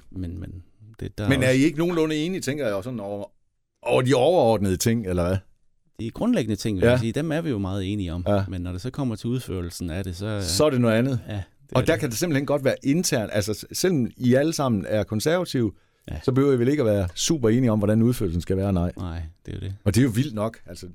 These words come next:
Speaker 1: Ja.
Speaker 2: Men det er jo sådan, det er.
Speaker 1: Sådan er det vel alle steder, gætter
Speaker 2: Men
Speaker 1: på.
Speaker 2: det er så der, det er dig, altså for dig, så gælder vel om, Jesper, at få overbevist de andre om, at det er dig, der har den rigtige løsning på, på,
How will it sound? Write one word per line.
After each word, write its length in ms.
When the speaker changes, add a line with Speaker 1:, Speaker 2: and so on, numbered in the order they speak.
Speaker 1:
Ja. 180
Speaker 2:
Men 140
det 60
er 40
jo 80
sådan, 180
det 80
er. 120
Speaker 1:
Sådan 200
er 80
det 80
vel 120
alle 140
steder, 260
gætter 260
Speaker 2:
Men 80
Speaker 1:
på. 100
Speaker 2:
det 80
er 40
så 100
der, 200
det 200
er 120
dig, 100
altså 260
for 160
dig, 340
så 160
gælder 260
vel 120
om, 180
Jesper, 280
at 80
få 80
overbevist 520
de 60
andre 240
om, 100
at 140
det 80
er 40
dig, 200
der 80
har 160
den 140
rigtige 420
løsning 440
på, 100
på, 380